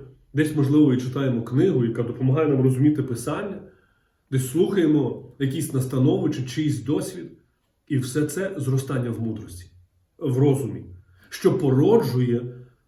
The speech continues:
зростання в мудрості, в практиці мого особистого життя. І апостол Павло каже: «Я молюсь про те,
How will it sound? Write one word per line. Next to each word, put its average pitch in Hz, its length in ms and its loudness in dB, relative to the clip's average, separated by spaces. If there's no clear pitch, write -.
зростання 135 520 0
в 123 100 0
мудрості, 143 500 -4
в - 120 -16
практиці 139 460 -6
мого 131 320 2
особистого 113 600 -6
життя. 98 320 -14
І 107 120 -10
апостол 160 460 -4
Павло 131 300 0
каже: 123 340 -8
«Я 127 220 2
молюсь 113 500 0
про 151 240 -6
те, 117 440 -8